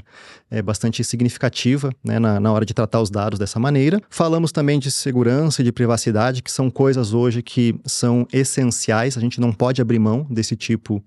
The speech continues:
né, de funcionalidade. Então, uma aplicação moderna precisa atender esses requisitos.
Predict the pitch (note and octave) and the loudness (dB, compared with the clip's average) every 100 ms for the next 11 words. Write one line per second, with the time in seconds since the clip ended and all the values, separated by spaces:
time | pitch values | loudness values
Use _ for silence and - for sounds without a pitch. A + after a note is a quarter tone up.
0 | - G#2+ G#2 G#2+ - G#2 A2+ A2 B2+ B2 | -6 -4 -2 -4 -6 -4 -2 0 2 2
1 | D3 E3 - D3 F#3 A3+ G#3+ G3 G3+ F#3 | 0 -4 -4 0 2 2 2 0 0 0
2 | - E3+ C3+ A2 B2 D3 C3+ G#2 - - | 0 2 2 2 2 2 0 -2 -6 -4
3 | D3+ C#3+ - E3+ E3+ D#3+ D3+ C#3 D3 D#3+ | -2 0 0 0 2 2 2 2 2 0
4 | C3+ D3+ F3 C#3 B2 - - | 0 0 0 0 -2 -6 -16